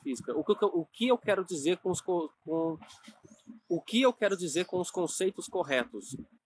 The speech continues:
Hoje em dia, né, quer dizer, na minha época, lá antigamente, a gente chegava na academia, passava, é, uma hora de esteira, meia hora de, de exercício, que normalmente era aeróbico, e a pessoa ia embora.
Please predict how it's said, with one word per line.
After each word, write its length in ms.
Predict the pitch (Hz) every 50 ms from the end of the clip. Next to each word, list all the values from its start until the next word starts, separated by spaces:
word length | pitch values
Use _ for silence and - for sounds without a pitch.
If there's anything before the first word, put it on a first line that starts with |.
| _ -
Hoje 200 | - 196 202 196 220
em 60 | 202
dia, 360 | 151 135 151 196 233 214 165
né, 220 | 151 160 165 156 -
quer 100 | - 160
dizer, 320 | 131 143 127 107 98 - - _ _ _ _
na 100 | - 156
minha 200 | 156 156 175 180
época, 360 | 156 147 160 175 - 135 151
lá 100 | 151 147
antigamente, 580 | 143 139 - - 156 147 131 147 175 202 - -
a 40 | 151
gente 200 | 143 156 147 -
chegava 280 | 165 147 151 151 147
na 60 | 151 151
academia, 460 | - 185 185 185 185 190 208 220 208
passava, 640 | - 175 165 - - 165 156 147 151 143 131 117 - - 117 - - _ _ _ _ -
é, 360 | - 131 127 127 123 123 120
uma 240 | 120 139 160 165 151
hora 220 | 143 143 139 143
de 80 | 131 120
esteira, 580 | 120 - - 175 175 190 208 220 220 214 208 - _ _ _ _ _ _ _
meia 300 | 131 139 156 156 151 143
hora 280 | 143 143 143 139 139 127
de, 520 | 120 135 143 139 135 135 131 123 123 113
de 140 | 117 131 135
exercício, 720 | 135 127 143 139 123 - - 160 185 196 - - 208 190 - _ _ _
que 80 | - 131
normalmente 340 | 131 135 131 131 127 - 143
era 120 | 131 127
aeróbico, 600 | 127 120 113 131 143 165 180 196 - - 214 208 _ _ _
e 160 | - 160 160
a 60 | 165 156
pessoa 300 | - 156 - - 175 175
ia 60 | 185
embora. 360 | 170 143 135 117 104 101 -